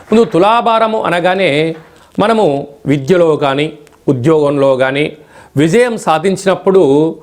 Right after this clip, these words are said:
మనము షష్ఠపూర్తి కాల సమయంలో చాలా అరుదుగా చూస్తూ ఉంటాం. ఒకవైపు ధాన్యాన్ని, ఒకవైపు యజమానిని కూర్చోబెట్టి తులాభారం చేస్తూ ఉంటారు. కళౌ వెంకటనాయకః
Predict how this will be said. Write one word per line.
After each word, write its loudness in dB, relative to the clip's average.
మనము 0
షష్ఠపూర్తి -2
కాల 0
సమయంలో 0
చాలా 2
అరుదుగా 0
చూస్తూ 0
ఉంటాం. -2
ఒకవైపు 0
ధాన్యాన్ని, -2
ఒకవైపు 2
యజమానిని 0
కూర్చోబెట్టి -2
తులాభారం -2
చేస్తూ -4
ఉంటారు. -4
కళౌ 2
వెంకటనాయకః 0